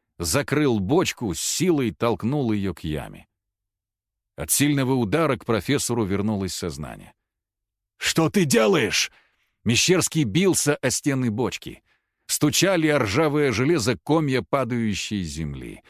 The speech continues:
«Прекрати! Пожалуйста!» — кричал профессор. Степан засыпал яму, стараясь не слушать мольбы сына. Он не смог убить сына сам. Земля сделает это за него.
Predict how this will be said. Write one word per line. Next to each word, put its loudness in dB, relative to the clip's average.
«Прекрати! 2
Пожалуйста!» — 2
кричал 2
профессор. -2
Степан 0
засыпал 2
яму, 2
стараясь -2
не -2
слушать -4
мольбы -6
сына. -12
Он 0
не 0
смог -2
убить -4
сына -6
сам. -14
Земля -2
сделает -4
это -4
за -10
него. -14